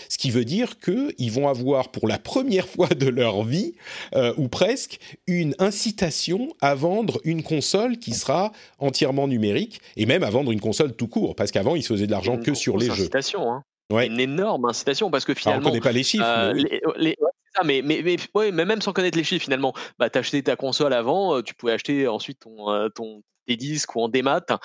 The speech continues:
Speaker 1: Mm.
Speaker 2: un peu n'importe où. Tandis que là, finalement, une fois que t'es coincé sur le store, Micromania va récupérer de l'argent sans vente de jeu.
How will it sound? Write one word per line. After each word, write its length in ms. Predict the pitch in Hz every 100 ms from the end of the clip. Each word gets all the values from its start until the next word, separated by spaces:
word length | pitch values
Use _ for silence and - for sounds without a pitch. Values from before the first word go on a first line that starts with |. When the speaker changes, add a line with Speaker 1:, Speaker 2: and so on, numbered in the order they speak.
| - -
Speaker 1:
Mm. 300 | 110 107 107
Speaker 2:
un 40 | 117
peu 140 | 139
n'importe 340 | 135 127 139
où. 80 | 202
Tandis 220 | 170 - 120
que 100 | 160
là, 120 | 156
finalement, 560 | - 135 135 143 120
une 120 | 107 127
fois 140 | 147
que 60 | 131
t'es 80 |
coincé 280 | 127 131 117
sur 160 | 135 113
le 60 |
store, 400 | 107 - 185 170 - - - -
Micromania 540 | 135 - 139 143 151
va 120 | 131
récupérer 300 | 120 120 135
de 60 | 127
l'argent 300 | 131 127 131
sans 260 | - 190 180
vente 240 | 151 147
de 140 | 131
jeu. 240 | 123 135